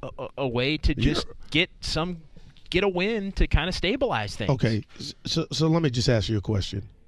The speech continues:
Speaker 2: I-, is it too much of me to ask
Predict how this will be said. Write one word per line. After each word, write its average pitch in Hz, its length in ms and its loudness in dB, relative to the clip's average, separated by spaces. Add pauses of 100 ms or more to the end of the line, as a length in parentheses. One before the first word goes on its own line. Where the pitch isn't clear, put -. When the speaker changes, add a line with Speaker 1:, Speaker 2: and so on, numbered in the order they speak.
(140)
Speaker 2:
I-, 147 240 4
is 156 220 4
it 196 140 0
too 190 200 0
much 139 420 -2 (140)
of 113 160 0
me 131 240 2
to 123 260 2
ask 110 460 0